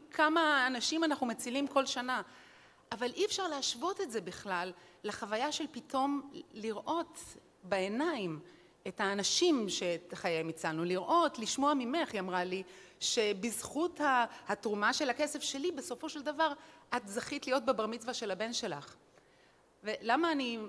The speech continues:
מספרת לכם את זה? כי לקראת היום גם רציתי להבין באמת האם נתונים זה מספיק, ומה הופך, אה, אה, מסר למסר שיש לו אימפקט חברתי,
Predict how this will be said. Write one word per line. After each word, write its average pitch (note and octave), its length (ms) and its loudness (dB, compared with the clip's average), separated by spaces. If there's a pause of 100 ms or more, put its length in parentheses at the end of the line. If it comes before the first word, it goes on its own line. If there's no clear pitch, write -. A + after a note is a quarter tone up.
מספרת G#3 580 -4
לכם F#3 280 -6
את E3 100 -4
זה? F3 200 0 (1120)
כי A3 160 -4
לקראת A3 460 0
היום D#4+ 360 0
גם B3 140 -2
רציתי D#4 340 -4
להבין G#3+ 380 -2
באמת G3 260 -4
האם F#3+ 160 -2
נתונים F#3+ 400 -6
זה F3 120 -10
מספיק, E3+ 440 -10
ומה F3 200 -2
הופך, G#3+ 400 -2 (460)
אה, G3 220 -2
אה, F#3 180 -4
מסר G#3 680 -2 (260)
למסר G#3 600 -4
שיש G#3 360 -4
לו G3+ 120 -6
אימפקט G#3+ 420 -8
חברתי, G#3 600 -6